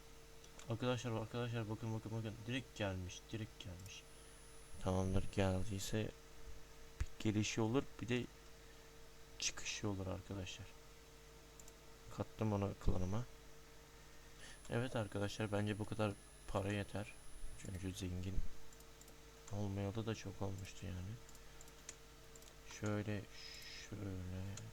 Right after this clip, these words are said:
şöyle, şöyle. Of, kocaman bir yer yaptım arkadaşlar.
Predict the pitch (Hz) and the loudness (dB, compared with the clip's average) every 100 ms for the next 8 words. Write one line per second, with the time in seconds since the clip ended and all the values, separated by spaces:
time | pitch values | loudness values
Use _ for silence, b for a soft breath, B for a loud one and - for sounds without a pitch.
0 | - - - - - - - - 98 95 | -10 -12 -12 -12 -14 -12 -12 -4 -2 0
1 | 90 92 92 95 95 117 - - - - | -2 -2 -4 -4 -4 -8 -12 -14 -14 -14
2 | - - - - - - - - 98 95 | -14 -14 -14 -12 -14 -12 -10 -4 0 0
3 | 92 95 95 101 - - - 113 98 - | 0 -2 -2 -2 -4 -10 -2 0 0 -2
4 | - 135 117 107 104 101 98 95 92 90 | 2 4 4 4 2 2 2 2 0 -4
5 | - 95 92 92 95 87 98 | -4 -4 -4 -4 -6 -6 -6